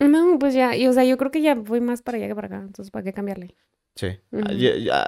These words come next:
Speaker 2: no
Speaker 1: A
Speaker 2: sé,
Speaker 1: lo mejor
Speaker 2: a
Speaker 1: y
Speaker 2: mí
Speaker 1: si hubieran presentado esa opción en el momento en el que me iban a dar el tratamiento, diría, "Bueno, pues vamos a probarlo", porque, pues, no sabes, ¿no? O sea, yo, ah, creo
Speaker 2: Tú
Speaker 1: que
Speaker 2: no sientes, no, no te sientes, y esto he escuchado, por ejemplo, tal vez me equivoco,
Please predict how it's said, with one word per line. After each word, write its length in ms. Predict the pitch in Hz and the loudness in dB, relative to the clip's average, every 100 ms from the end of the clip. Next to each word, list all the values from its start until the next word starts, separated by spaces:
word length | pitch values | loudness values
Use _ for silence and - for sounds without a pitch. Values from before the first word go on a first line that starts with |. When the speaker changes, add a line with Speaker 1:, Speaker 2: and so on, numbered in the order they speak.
| - | -2
Speaker 2:
no 140 | 120 | 0
Speaker 1:
A 40 | |
Speaker 2:
sé, 60 | 233 | 2
Speaker 1:
lo 60 | 233 | 2
mejor 220 | 226 247 | 4 4
Speaker 2:
a 20 | |
Speaker 1:
y 40 | |
Speaker 2:
mí 40 | 285 | 4
Speaker 1:
si 80 | 302 | 4
hubieran 240 | 247 254 | 4 4
presentado 560 | 269 247 214 208 208 226 | 2 0 0 2 4 4
esa 180 | 226 226 | 2 -2
opción 420 | 220 - 220 220 | -4 -2 0 0
en 80 | 220 | 0
el 80 | 196 | 0
momento 420 | 196 202 208 208 | -2 0 -2 -2
en 80 | 208 | -2
el 120 | 185 | -4
que 80 | 190 | -4
me 80 | 190 | -2
iban 160 | 196 208 | 0 0
a 60 | |
dar 100 | 196 | 0
el 120 | 202 214 | 0 -2
tratamiento, 520 | 214 208 202 202 202 | -2 -2 -4 -4 -6
diría, 260 | 196 190 | -6 -6
"Bueno, 400 | 196 190 190 190 | -8 -8 -6 -6
pues 120 | 220 214 | -6 -6
vamos 180 | 202 208 | -6 -6
a 40 | |
probarlo", 340 | 202 196 202 214 | -4 -4 -4 -6
porque, 280 | 214 208 - - - - - _ _ _ _ _ _ _ | -4 -6 -8 -20 -20 -20 -20 _ _ _ _ _ _ _
pues, 140 | - 240 | -4 0
no 120 | 254 | 0
sabes, 300 | 254 302 247 | 2 2 2
¿no? 180 | 240 226 | 0 -2
O 40 | |
sea, 240 | 208 202 - | -2 -4 -4
yo, 200 | 220 240 - _ | -2 -4 -4 _
ah, 240 | - 226 220 - | -4 -4 -4 -10
creo 240 | - 240 240 | -2 0 2
Speaker 2:
Tú 80 | 151 | 2
Speaker 1:
que 60 | |
Speaker 2:
no 140 | 156 156 | 2 0
sientes, 500 | 156 143 147 143 143 | -2 0 0 -2 -2
no, 200 | 139 87 | -2 -2
no 200 | 123 123 | -2 -4
te 100 | 123 | -4
sientes, 800 | 117 127 120 117 113 120 - - _ | -6 -4 -2 0 0 -2 -8 -18 _
y 160 | 107 113 | 0 0
esto 160 | 113 | 0
he 20 | |
escuchado, 520 | 127 - 113 117 107 113 | -4 -6 0 4 4 2
por 100 | 101 | 0
ejemplo, 380 | 101 98 90 78 | -2 -4 -6 -2
tal 160 | 98 | -2
vez 100 | 98 | -2
me 100 | 113 | -4
equivoco, 640 | 101 92 87 90 127 156 | -4 -4 -4 -2 -4 -6